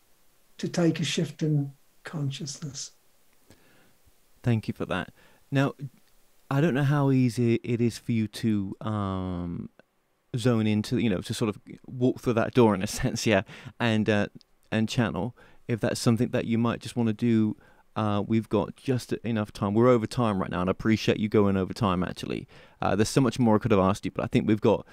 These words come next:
Speaker 2: uh, a good basis of stuff in there.
Speaker 1: We c-, we could definitely do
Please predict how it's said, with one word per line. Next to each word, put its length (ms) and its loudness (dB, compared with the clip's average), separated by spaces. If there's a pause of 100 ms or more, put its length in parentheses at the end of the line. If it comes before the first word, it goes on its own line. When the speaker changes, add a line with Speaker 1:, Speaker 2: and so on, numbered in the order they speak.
(400)
Speaker 2:
uh, 160 2
a 40 -2
good 220 4
basis 340 0
of 80 -12
stuff 300 -2
in 180 4
there. 300 -6 (140)
Speaker 1:
We 140 12
c-, 180 -2 (200)
we 220 8
could 240 6
definitely 560 12
do 480 8